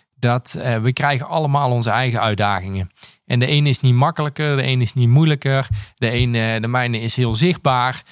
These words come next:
Ehm, eh, maar je hebt het dan meer mee te doen. En je krijgt iets in je schoot geworpen, eh, cadeautje, zogenaamd. En, eh, en het is aan jou om het uit te pakken. En, ehm, wat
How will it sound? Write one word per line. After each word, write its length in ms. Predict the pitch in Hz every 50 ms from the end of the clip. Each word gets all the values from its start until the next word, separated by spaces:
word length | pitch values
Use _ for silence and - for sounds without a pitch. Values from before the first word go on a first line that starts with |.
| - _ _ _ _
Ehm, 840 | - 113 110 110 107 107 107 104 104 107 104 104 107 107 113 -
eh, 200 | - - 220 165 117 110 107 110 117 123 127 135 _ _ _ _ _ _ _ _ _ _ _ _ _ _ _ _
maar 140 | 127 131
je 60 | 135 127
hebt 160 | 143 143 -
het 80 | 139
dan 120 | - 147 131
meer 180 | 131 139 135
mee 160 | 131 131 131 123
te 140 | - 110
doen. 260 | 101 135 151 139 113 104
En 100 | 104 107
je 100 | 117 117
krijgt 340 | - 139 135 135 120 -
iets 280 | - 127 127 - - - - - - - - _
in 140 | - 139
je 80 | 135 123
schoot 320 | 113 - 160 156 160 156
geworpen, 680 | - 147 147 151 151 147 143 139 - 147 143 143 143 143
eh, 160 | - 131 127 123
cadeautje, 640 | - 143 135 143 147 151 135 - 143 143 143 147 147
zogenaamd. 680 | 143 - 143 135 123 127 120 123 120 123 127 127 - - - - - _ _ _
En, 380 | - 123 123 120 117 117 120 120
eh, 340 | - 117 110 110 110 110 123
en 80 | 123 120
het 120 | 117 -
is 120 | 127 117
aan 80 | 123 117
jou 180 | 120 120 120 117 107
om 100 | 110 107
het 120 | 113 -
uit 160 | - 147 156
te 80 | 139 143
pakken. 480 | - - 107 87 87 - 85 78 78 - _ - - _ _ _ _ _
En, 440 | 117 113 110 110 107 110 110 110
ehm, 540 | 110 104 104 104 101 101 98 98 98 101 101 101 - - _ _ _ _
wat 220 | _ - 113 107